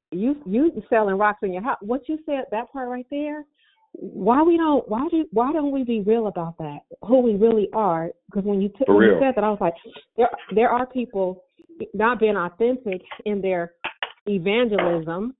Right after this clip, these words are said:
Speaker 1: so they're confusing people. So when you get to know people off the platform, you shook, and that's when the confusion
Speaker 2: Mm-hmm.
Speaker 1: comes in, right? 'Cause you're
Speaker 2: Mm-hmm.
Speaker 1: not, you're not representing who you really are. That part
Speaker 2: Mm-hmm.
Speaker 1: right there.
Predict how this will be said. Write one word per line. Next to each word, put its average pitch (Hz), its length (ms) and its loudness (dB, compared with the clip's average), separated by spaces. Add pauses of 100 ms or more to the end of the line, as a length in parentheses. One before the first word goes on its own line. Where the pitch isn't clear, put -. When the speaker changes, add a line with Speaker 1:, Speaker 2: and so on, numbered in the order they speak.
(160)
Speaker 1:
so 226 100 0
they're 208 180 -4
confusing 208 600 -6
people. 170 380 -6
So 202 100 -2
when 190 240 -6
you 214 80 -6
get 220 260 -4
to 180 80 -4
know 196 360 -4
people 175 460 -4 (280)
off 208 140 4 (100)
the 175 160 0
platform, 185 560 -6 (320)
you 233 120 0 (140)
shook, 453 220 2 (300)
and 196 120 -4
that's 269 220 -4
when 254 120 -4
the 208 60 -6
confusion 214 500 2
Speaker 2:
Mm-hmm. 131 140 2
Speaker 1:
comes 160 180 -8
in, 151 200 -10 (340)
right? 202 280 2 (260)
'Cause 226 140 4
you're 117 160 2
Speaker 2:
Mm-hmm. - 40 -2
Speaker 1:
not, - 220 -6
you're 220 160 -6
not 254 180 -6
representing 208 540 -8
who 220 180 4
you 180 200 0
really 185 300 0
are. 220 220 -4 (680)
That 208 140 4 (120)
part 185 140 4
Speaker 2:
Mm-hmm. 196 80 2
Speaker 1:
right 226 220 -2
there. 196 240 -4